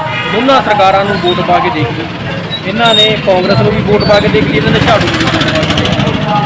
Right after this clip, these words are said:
ਹੁਣ ਸਾਡੀ ਇਹ ਅਪੀਲ ਆ ਬੀਜੇਪੀ ਦੀ ਕਿ ਸਾਨੂੰ, ਸਾਡੇ ਬੰਦੇ ਨੂੰ ਇੱਥੇ ਵਾਰਡ ਦੇ ਬੰਦੇ ਨੂੰ, ਸਾਡੇ ਨੂੰ ਮੌਕਾ ਦਿੱਤਾ ਜਾਵੇ ਤੇ ਉਹਨੂੰ ਇੱਥੇ ਦਫ਼ਤਰ ਦੇ ਵਿੱਚ ਉਹਨੂੰ ਇੱਕ ਕੁਰਸੀ ਦਿੱਤੀ ਜਾਵੇ, ਜਿਹੜਾ, ਜਿਹੜੇ ਕਿ ਉਹ ਸਾਰੇ ਆਪ ਇਹਨਾਂ ਦੇ ਮਸਲੇ ਨੇ, ਜਿਹੜੇ ਇਹਨਾਂ ਦੇ ਸਾਰੇ ਕੰਮ ਨੇ, ਉਹਨਾਂ ਦਾ ਹੱਲ ਕਰ ਸਕਣ।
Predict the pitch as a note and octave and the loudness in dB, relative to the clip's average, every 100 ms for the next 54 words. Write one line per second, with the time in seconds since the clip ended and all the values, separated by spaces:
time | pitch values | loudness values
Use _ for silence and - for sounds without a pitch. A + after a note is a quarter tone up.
0 | - G3 F#3 A#3 - - B3+ A#3 B3 C4 | -2 -4 -2 -4 0 0 0 0 0 0
1 | A#3+ G#3 G3+ - G#3+ G3+ B3 A#3+ A#3+ A3+ | -2 0 0 0 0 -2 -4 -6 -6 -4
2 | G#3+ G#3+ G#3 A3+ - G#3+ F#3+ A3+ A3 G3 | -2 0 0 0 -2 -2 0 0 0 0
3 | G#3+ A3 A#3 A#3+ A3 F3 F3+ F3+ G#3 G#3 | 0 0 0 -2 0 4 4 2 -2 -4
4 | G3 G3+ F#3+ F#3 G3+ G3 E3+ F3+ F3 - | -4 -4 -2 -2 -4 -4 -4 -4 -6 -2
5 | F3 F3 F#3+ G#3 G#3+ G#3 G3+ G3+ G#3 A3 | -2 -2 -4 -8 -8 -6 -6 -6 -6 -4
6 | A#3+ C4 A3+ A#3+ G#3 F#3 G#3 G#3 G3+ G3+ | -2 -2 -2 0 2 0 0 -2 -2 -2
7 | G#3 A3+ A#3 B3 G3+ G3+ - G#3 G#3 G#3 | -2 -4 -6 -6 -6 -6 0 0 0 -2
8 | G3 G3 F3 F#3+ A#3 F3 A3 B3 A#3 - | -2 2 2 2 0 0 0 0 -2 -4
9 | A#3+ A#3+ - A#3 D#4 A#3+ G#3 A#3+ A#3 A3+ | -4 -2 0 2 4 4 2 2 0 0
10 | A3 G#3 G3+ G#3 G3 F#3 F#3+ F#3+ - - | 0 0 2 2 2 0 -2 -2 0 2
11 | A#3+ A#3 A#3 A#3 G3+ A3+ - G3+ G#3+ D4 | 4 4 4 2 0 0 -2 -2 -2 -4
12 | A#3+ C4+ C4 G3+ G#3 G3+ F3 E3 - E3+ | 0 2 2 2 0 2 0 -2 -2 -2
13 | A3 | -2